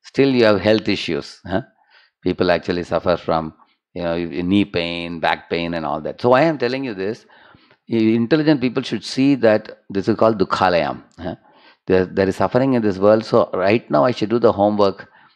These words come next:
every day, little time for God. Huh? You have twenty-four hours given by God to you. At least half an hour we should take out every day. Hmm? Chant one round of Hare Krishna mantra. Hmm? Read one shloka of Bhagavad Gita every day.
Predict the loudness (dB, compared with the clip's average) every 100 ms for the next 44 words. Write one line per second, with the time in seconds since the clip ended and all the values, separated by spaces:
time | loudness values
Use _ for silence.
0 | _ -4 -2 -2 2 0 0 -6 -6 -6
1 | -4 -2 -4 -2 -2 0 -2 -2 -12 -12
2 | -10 -10 _ _ _ 0 2 2 -2 0
3 | 0 2 0 -2 -4 -14 -8 -4 -4 -2
4 | -2 2 0 0 -6 -8 -10 _ _ _
5 | _ -14 -6 -6 0 -2 0 -2 -2 -2
6 | -6 -8 -8 -6 -6 -8 -10 -16 -10 -8
7 | -6 -8 -12 -12 -14 -14 _ -20 _ _
8 | -2 0 0 0 0 -2 -6 -14 _ -4
9 | 0 2 2 0 0 -2 -6 -10 -8 -8
10 | -8 -8 -8 -10 -16 -18 _ _ _ _
11 | -4 -2 0 0 0 -2 -4 -2 -2 -2
12 | -4 -4 -6 -8 -8 -8 -8 -10 -10 -12